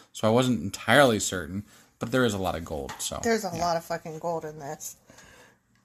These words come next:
Speaker 2: I wanna know how, um, statues of cherubim are protecting anything. Like, are
Speaker 1: 'Cause
Speaker 2: they
Speaker 1: God
Speaker 2: coming to
Speaker 1: said
Speaker 2: life?
Speaker 1: so?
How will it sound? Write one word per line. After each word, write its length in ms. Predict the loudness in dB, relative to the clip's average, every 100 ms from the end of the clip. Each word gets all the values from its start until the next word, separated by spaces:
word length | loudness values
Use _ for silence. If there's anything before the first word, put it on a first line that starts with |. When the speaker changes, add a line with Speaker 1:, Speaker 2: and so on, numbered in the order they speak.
| _
Speaker 2:
I 100 | 6
wanna 240 | 6 6
know 220 | 6 6 6
how, 480 | 4 6 6 6 2
um, 480 | 0 -2 -2 -4 -8 -18 _
statues 680 | -8 -4 2 2 2 0 0
of 120 | -2
cherubim 560 | -2 0 2 2 0 -2
are 460 | -2 0 2 0 -4 -6
protecting 680 | -4 -4 -4 -6 -8 -10 -6
anything. 680 | -4 -4 -6 -8 -6 -8 -10 _ _ _ _ _ _ _ _ _ -4
Like, 280 | -2 -2 -6
are 20 | -4
Speaker 1:
'Cause 100 | -2
Speaker 2:
they 100 | 0
Speaker 1:
God 260 | 2 4 4
Speaker 2:
coming 180 | 4 4
to 40 |
Speaker 1:
said 100 | 4 4
Speaker 2:
life? 200 | 4 4
Speaker 1:
so? 340 | 4 4 2